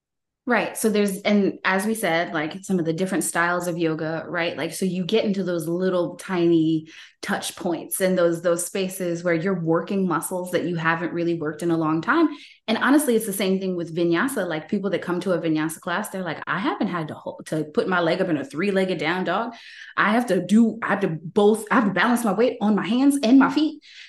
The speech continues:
And this, <laughs> like, there's, there's so much there as far as, like, the, the required physicality of it that I feel like is ignored, and that it's like, "Oh, it's, it's not a,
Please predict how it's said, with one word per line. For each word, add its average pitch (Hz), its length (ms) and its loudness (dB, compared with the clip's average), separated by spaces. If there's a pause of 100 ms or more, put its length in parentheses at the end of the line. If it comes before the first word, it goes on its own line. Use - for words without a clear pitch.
(140)
And 269 260 6
this, 311 260 6 (540)
<laughs> - 60 -6
like, 262 320 6 (400)
there's, 247 460 2 (260)
there's 190 640 0
so 226 160 -4
much 277 300 2
there 165 380 -2
as 160 280 -8
far 170 300 -2
as, 165 280 -4
like, 165 220 -6
the, 156 320 -6
the 160 320 -2
required 165 760 -4
physicality 160 880 -6
of 156 180 -4
it - 220 -10
that 139 120 -4
I 143 140 -6
feel 160 160 -8
like 151 280 -8 (420)
is 185 200 2
ignored, 170 640 4
and 160 260 -2
that 156 120 -4
it's 151 160 -8
like, 156 260 -6 (240)
"Oh, 202 220 4
it's, - 360 -4 (260)
it's 196 220 -2
not 202 240 4
a, 170 440 -2